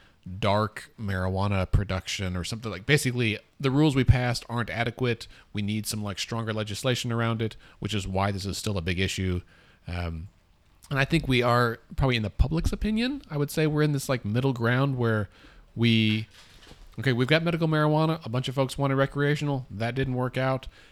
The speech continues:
And so now, like, it's a, it's, maybe we're in a spot where we, we have to either be responsible with it or we've gotta, like,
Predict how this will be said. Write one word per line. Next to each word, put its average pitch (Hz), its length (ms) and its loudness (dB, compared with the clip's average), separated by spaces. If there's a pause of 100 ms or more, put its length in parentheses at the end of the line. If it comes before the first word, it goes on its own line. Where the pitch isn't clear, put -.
(140)
And 117 120 -4
so 120 340 0 (380)
now, 123 240 0
like, 113 320 -2 (500)
it's 151 200 0
a, 135 160 0 (100)
it's, - 420 -8 (260)
maybe 180 180 -2
we're 196 160 -2
in 202 60 -2
a 180 60 -2
spot 160 320 -6
where 170 120 -6
we, 135 160 -6 (340)
we 131 120 -2
have 135 220 -2
to 143 100 -4
either 135 220 0
be 123 340 2
responsible 156 920 -4
with 226 180 -4
it - 240 -8 (460)
or 180 300 0
we've 160 200 -2
gotta, 156 200 -2
like, 143 200 -2